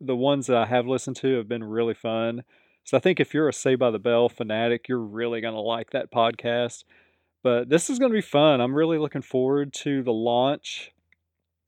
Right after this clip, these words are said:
of the reboot, reimagining, whatever we wanna call it. Uh, I don't know how they're gonna launch them.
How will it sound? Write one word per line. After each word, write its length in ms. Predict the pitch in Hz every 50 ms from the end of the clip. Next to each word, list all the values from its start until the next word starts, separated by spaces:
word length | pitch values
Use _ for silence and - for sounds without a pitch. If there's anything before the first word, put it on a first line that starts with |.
| _ _ _ -
of 160 | - 120 107 107
the 80 | 117
reboot, 540 | 110 110 117 123 123 110 123 123 131 131 135 -
reimagining, 800 | 127 120 117 117 113 113 117 117 117 123 127 143 151 165 170 165
whatever 360 | 135 120 113 117 117 127 127
we 80 | 127 120
wanna 180 | 123 123 123 117
call 340 | - - 127 123 127 139
it. 260 | 147 147 - _ - _ _ _ _ _ _ _ _ _ _ _ _ _ _ _ _ -
Uh, 120 | 135 127 -
I 80 | 139
don't 260 | 127 127 151 202 214 175
know 160 | 180 175 165
how 160 | 160 165 170
they're 140 | 156 156 147
gonna 280 | 131 151 143 135 123
launch 560 | 113 113 107 107 110 117 127 143 151 - - -
them. 400 | 160 160 160 160 160 160 156